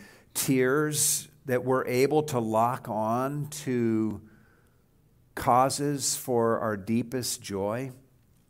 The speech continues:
I've noticed in my own life that when things are going splendidly, I can tend to rejoice in the shallow stuff.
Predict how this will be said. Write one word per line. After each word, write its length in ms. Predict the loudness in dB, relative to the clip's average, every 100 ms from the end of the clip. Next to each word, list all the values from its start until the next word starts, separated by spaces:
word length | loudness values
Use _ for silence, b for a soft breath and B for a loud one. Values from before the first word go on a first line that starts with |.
| _ _ _ _ _ 0
I've 160 | 2 4
noticed 340 | 4 4 2
in 80 | 2
my 160 | 2 2
own 240 | 0 0
life 480 | 2 2 2 0 0
that 240 | 0 0
when 160 | -2 -4
things 400 | -2 -2 0 0
are 100 | 0
going 380 | 0 0 0 0
splendidly, 960 | -2 -2 -4 -2 -4 -4 0 0 0 -6 b b b b b b b b b 4
I 160 | 4
can 240 | 6 2 0
tend 540 | -2 0 2 2 2
to 120 | 0
rejoice 760 | 0 0 0 4 6 6 4 0
in 300 | -4 -4 -2
the 80 | -2
shallow 640 | -6 -4 0 2 2 0 -2
stuff. 680 | -4 -4 -8 -8 -10 -12